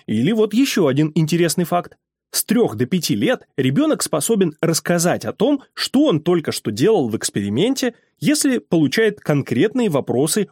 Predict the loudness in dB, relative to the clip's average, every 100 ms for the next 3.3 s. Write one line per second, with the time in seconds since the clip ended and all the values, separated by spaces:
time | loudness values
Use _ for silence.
0 | _ -2 -2 -6 -2 0 2 0 0 -4
1 | -4 -10 -12 _ _ _ -6 -4 -4 -6
2 | -4 0 2 2 0 -6 _ _ -18 -4
3 | -2 -2 -6